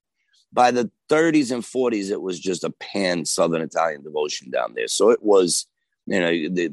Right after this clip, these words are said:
you can see the photos we have on our website. I mean, you just have to go onto the New York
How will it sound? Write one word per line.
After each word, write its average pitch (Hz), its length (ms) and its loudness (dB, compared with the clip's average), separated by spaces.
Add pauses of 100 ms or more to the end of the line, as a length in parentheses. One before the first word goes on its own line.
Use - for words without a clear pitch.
you 90 140 -2
can 90 180 0
see - 300 4
the 92 100 6
photos 90 360 4
we 85 80 2
have 80 120 0
on 78 140 -2
our 85 80 0
website. 101 460 0
I 82 100 -8
mean, 82 140 -8
you 85 60 -8
just - 200 -10
have 85 140 -6
to 85 80 -2
go 85 180 -2
onto 80 220 -6
the 82 80 -4
New 85 120 -8
York 80 160 0